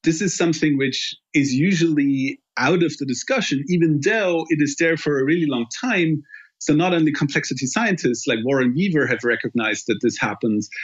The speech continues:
but also, um, you know, stellar, uh, humanistic researchers like Jane Jacobs have recognized this. She talks about cities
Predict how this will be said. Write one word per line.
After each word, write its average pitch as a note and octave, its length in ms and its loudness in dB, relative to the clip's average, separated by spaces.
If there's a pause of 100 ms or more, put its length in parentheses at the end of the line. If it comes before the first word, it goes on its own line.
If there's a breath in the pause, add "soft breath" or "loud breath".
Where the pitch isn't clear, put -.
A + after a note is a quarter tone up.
(200 loud breath)
but C3+ 100 2
also, B2+ 760 0 (200)
um, - 80 -4 (160)
you A#2 120 2
know, A2 160 2
stellar, B2+ 840 2 (180)
uh, A2 140 0
humanistic C#3 680 2
researchers G#2+ 640 0
like G#2 200 0
Jane B2 280 0
Jacobs D3 800 -4 (480 loud breath)
have A#2+ 200 2
recognized G#2 640 0
this. D#2+ 140 -4
She B2+ 220 2
talks D3 340 -2
about G#2 320 0
cities A#2 580 -2